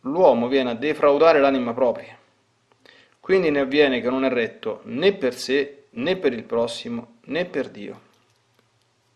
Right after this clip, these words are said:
Dopo ciò gli ho detto: "Mio unico bene, è da qualche tempo che non mi avete dato neppure un bacio", e così ci siamo ambedue baciati.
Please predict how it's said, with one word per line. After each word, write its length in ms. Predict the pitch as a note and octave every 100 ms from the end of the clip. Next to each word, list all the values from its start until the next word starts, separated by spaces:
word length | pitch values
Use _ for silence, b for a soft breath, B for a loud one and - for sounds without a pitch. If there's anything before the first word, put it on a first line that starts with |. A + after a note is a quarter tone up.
| _ _ _ _ _ _ _ _ _ _ b b b b b _ _
Dopo 240 | D3 F3+
ciò 160 | F3 F3+
gli 80 | D#3
ho 60 |
detto: 580 | B2 A#2 A2+ - A#2+ - b b b b b _ _ _ _ _ _ _ b b b b
"Mio 160 | C3+ F#3
unico 300 | G#3+ F3 D3+
bene, 380 | C#3+ B2+ B2 -
è 120 | C3+
da 160 | D#3
qualche 280 | E3 G3+ E3+
tempo 260 | A#3 A3+ C#3+
che 80 | C3+
non 120 | C3+
mi 80 | C3+
avete 220 | C#3 C#3
dato 220 | D3+ C3+
neppure 580 | C3 B2 - F3+ D#3 -
un 180 | C3+ B2+
bacio", 500 | A2+ A2 G#2+ A#2 -
e 140 | - C3+
così 240 | E3 F3
ci 120 | F3
siamo 260 | - C3 C3
ambedue 400 | C#3 D3+ E3+ D#3
baciati. 580 | A#2+ A#2 A2 A#2 -